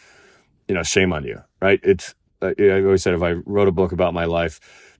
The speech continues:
the opening line would be, "No good deed goes unpunished," right? Because I look at it as I bought an, a, an asset that thousands of people worked on to make movies and television shows. And then I took it from a position of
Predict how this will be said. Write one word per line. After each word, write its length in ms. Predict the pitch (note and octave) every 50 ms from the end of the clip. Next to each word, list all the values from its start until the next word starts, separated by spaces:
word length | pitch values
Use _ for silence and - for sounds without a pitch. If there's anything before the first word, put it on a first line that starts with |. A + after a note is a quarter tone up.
| _ _ -
the 60 | G2+
opening 300 | G2+ G#2 F2 G2 F#2 F2+
line 180 | F2 F2 F2 F2
would 100 | E2 D2+
be, 180 | D#2 E2+ E2 D#2+
"No 220 | E2 F#2 G2+ G#2+
good 240 | F#2+ E2+ G2+ F#2+ D#2
deed 240 | D#2+ F2+ F2 E2 D2+
goes 220 | - D#2 D2+ D2
unpunished," 580 | C#2+ C#2 C2+ - D2 B1+ - - - - - _ _ _ _ _ _ _ _ _ _ _ _ _ _ _ -
right? 280 | F2 F2+ F2+ F2+ D#2+ - _ _ _ _
Because 360 | - G#2 F#2+ G#2+ G2+ F2+ - -
I 140 | G2 A2+ B2+
look 200 | B2+ B2 - -
at 160 | A2+ G#2+ G2+
it 100 | G2+ F#2+
as 200 | F#2+ F#2 F2 F#2+
I 80 | F2+ E2+
bought 420 | D#2 E2 F#2+ F#2+ F#2 F#2 F2+ -
an, 140 | F2 E2 - -
a, 280 | E2+ E2+ E2 D#2 -
an 120 | E2+ E2+ F2
asset 400 | F#2 G2 F#2+ - A2 G2 E2 -
that 180 | F2+ E2+ - - _ _ _ _ _ _ _ _ _ _ _ _ -
thousands 400 | - G2 G#2+ A2 G2+ G2+ F#2+ F2+
of 80 | E2
people 240 | - G2 F#2 F#2+ F2+
worked 260 | F2 F2+ F2 D#2 -
on 220 | F#2+ F2 F2 E2+ E2+
to 40 | D#2+
make 200 | E2 D#2+ D#2 D2
movies 360 | F#2 F#2+ F#2+ F#2 F#2+ F2+ E2
and 120 | E2 D2+
television 420 | - F#2+ F#2+ F#2 F2 F2+ F2 E2+ D#2+
shows. 560 | - - F2+ F2 E2+ E2+ E2 E2 D#2 - -
And 160 | D#2+ E2 E2+
then 80 | E2+ E2
I 100 | D#2+ D#2+
took 280 | - - - G#2+ -
it 180 | G2+ F#2+ - _
from 240 | - - E2+ E2 E2
a 180 | D#2+ D#2+ D#2+ - _ _ _ - _ _ _
position 460 | - F2+ D#2+ G2 G2+ - - F#2+ F2+
of 180 | E2+ D#2+ D#2+